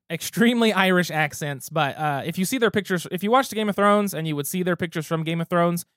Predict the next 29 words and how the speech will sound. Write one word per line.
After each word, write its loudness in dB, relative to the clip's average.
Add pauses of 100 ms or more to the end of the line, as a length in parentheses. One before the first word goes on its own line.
(120)
you 2
would 2
be 2
like, 0
"Oh 6
yeah, 2
I 4
remember -2
that." 0 (460)
Um, -4
but -2
they 4
were 6
really 2
nice. 0
We -6
chatted 2
with 0
them -4
for -4
just -8
a -6
second. -4 (100)
Um, -12 (400)
they -2
were 0
there, 2
and -4
we -8